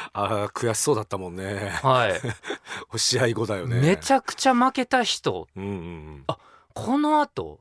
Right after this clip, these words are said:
Speaker 1: うん。
Speaker 2: この人の何か始まっていくんだろうなっていうのが、
Speaker 1: はー。
Speaker 2: むちゃくちゃあって、で、やっぱ、おいおい泣く大人やっぱもう見ないじゃないですか。
Speaker 1: まあ、なかなかね、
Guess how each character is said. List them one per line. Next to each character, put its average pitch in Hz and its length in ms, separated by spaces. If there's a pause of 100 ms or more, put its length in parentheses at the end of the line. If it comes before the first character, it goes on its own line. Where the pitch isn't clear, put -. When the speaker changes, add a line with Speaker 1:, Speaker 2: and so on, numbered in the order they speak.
(140)
Speaker 1:
う 101 40
ん。 76 300
Speaker 2:
こ 262 160
の 262 140
人 156 220
の 104 100
何 123 240
か 113 80
始 160 240
ま 208 120
っ - 60
て - 140
い 190 80
く 180 120
ん 160 60
だ 104 140
ろ 95 120
う 87 40
な 95 100
っ - 40
て - 200
い 90 160
う 87 60
の 87 80
が、 80 60
Speaker 1:
は 98 1000
ー。 120 60
Speaker 2:
む 139 120
ち - 140
ゃ 233 80
く - 100
ち - 160
ゃ 240 40
あ 226 40
っ - 80 (140)
て、 87 240
で、 101 120
や 101 80
っ - 100
ぱ、 90 280
お 277 200
い 269 120
お 107 140
い 87 60
泣 98 200
く - 100
大 113 100
人 131 160
や 135 120
っ - 60
ぱ 95 80
も 101 140
う 101 40
見 147 140
な 320 80
い 339 60
じ - 80
ゃ - 40
な 165 60
い 147 40
で 117 40
す - 100
か。 - 140
Speaker 1:
ま 82 60
あ、 85 40
な 104 140
か 151 140
な 156 140
か 151 160
ね、 147 320